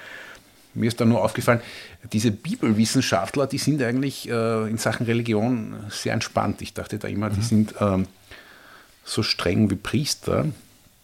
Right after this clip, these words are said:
Speaker 1: aber eher nicht so der Fall.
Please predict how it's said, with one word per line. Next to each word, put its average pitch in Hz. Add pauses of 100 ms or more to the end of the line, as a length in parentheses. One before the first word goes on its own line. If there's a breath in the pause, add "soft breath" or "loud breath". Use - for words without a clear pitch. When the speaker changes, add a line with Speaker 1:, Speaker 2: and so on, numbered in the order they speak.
(640)
Speaker 1:
aber 92 (1080 loud breath)
eher 107
nicht 127
so 104
der 87
Fall. -